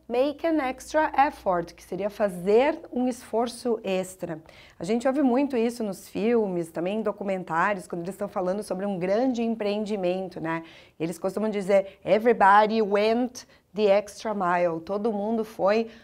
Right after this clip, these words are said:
uma milha extra. Falando em milha, é bom eu ressaltar com vocês a questão do sistema métrico norte-americano. Nos Estados Unidos, por exemplo, nas estradas,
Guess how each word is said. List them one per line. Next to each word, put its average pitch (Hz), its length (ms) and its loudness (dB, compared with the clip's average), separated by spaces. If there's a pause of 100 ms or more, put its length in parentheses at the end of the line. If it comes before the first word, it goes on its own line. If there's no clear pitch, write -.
(140)
uma 208 260 -2
milha 220 580 0
extra. 156 440 -4 (360)
Falando 233 420 4
em 311 140 6
milha, 240 560 0
é 185 120 -2
bom 202 240 0
eu 277 80 0
ressaltar 226 500 -2
com 226 140 -8
vocês 196 320 -2
a 262 80 -2
questão 262 280 -2
do 254 80 -4
sistema 254 460 -2
métrico 247 640 0
norte-americano. 240 1160 2 (340)
Nos 214 140 -6
Estados 247 360 4
Unidos, 262 360 0
por 233 160 0
exemplo, 240 320 -2
nas 214 200 -2
estradas, 190 680 0